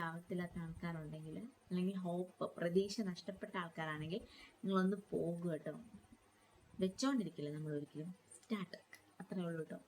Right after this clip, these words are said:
കാരണം എന്ന് വെച്ചാൽ നമ്മളിപ്പോൾ ഇന്നാട്ടെ നാളെ ആട്ടെ എന്നൊക്കെ കരുതുമ്പോഴാണ് നമുക്ക്, ആ, പണി കിട്ടുന്നത്. On the spot പോകുക കേട്ടോ.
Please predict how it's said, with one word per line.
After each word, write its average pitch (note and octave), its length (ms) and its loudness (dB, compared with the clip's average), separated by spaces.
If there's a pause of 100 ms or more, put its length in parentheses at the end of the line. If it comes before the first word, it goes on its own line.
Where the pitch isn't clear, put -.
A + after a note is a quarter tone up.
(500)
കാരണം F#3+ 240 4
എന്ന് G3+ 100 0
വെച്ചാൽ G#3+ 200 0 (1000)
നമ്മളിപ്പോൾ F3+ 380 2
ഇന്നാട്ടെ F3+ 440 2 (140)
നാളെ F3 260 4
ആട്ടെ D#3+ 180 -6
എന്നൊക്കെ E3 300 -6
കരുതുമ്പോഴാണ് D#3+ 640 -2 (240)
നമുക്ക്, E3 280 -2 (880)
ആ, E3 40 6 (280)
പണി E3+ 220 2
കിട്ടുന്നത്. - 380 -6 (480)
On G#3 200 2
the B3+ 140 0
spot G#3 260 2 (160)
പോകുക E3 460 -2
കേട്ടോ. D3+ 200 -4